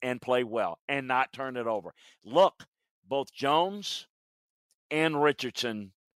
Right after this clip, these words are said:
have turned the football over. They're not gonna be perfect, but they're gonna need to be close to it this week. And they're gonna need to make big plays with their feet, but they're gonna need to make some chunk plays in the passing game.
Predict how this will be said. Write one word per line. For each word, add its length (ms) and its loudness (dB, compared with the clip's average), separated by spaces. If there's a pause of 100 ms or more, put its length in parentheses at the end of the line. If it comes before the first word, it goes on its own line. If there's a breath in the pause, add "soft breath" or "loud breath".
(180)
have 220 0
turned 240 2
the 60 -4
football 440 4
over. 180 0 (1600 soft breath)
They're 120 -2
not 220 4
gonna 140 -4
be 160 -6
perfect, 600 0 (1040 soft breath)
but 180 0
they're 140 0
gonna 280 2
need 180 -8
to 40 -10
be 140 -8
close 400 2
to 140 -2
it 100 -8
this 260 -10
week. 260 -10
And 140 0
they're 140 0
gonna 320 -4
need 240 -4
to 80 2
make 260 -2
big 220 -4
plays 320 0
with 160 -4
their 100 -2
feet, 320 -2 (300 loud breath)
but 160 2
they're 140 2
gonna 320 0
need 520 2 (160)
to 120 -6
make 380 0
some 280 -6
chunk 260 -4
plays 300 0
in 80 -6
the 80 -8
passing 400 0
game. 160 -14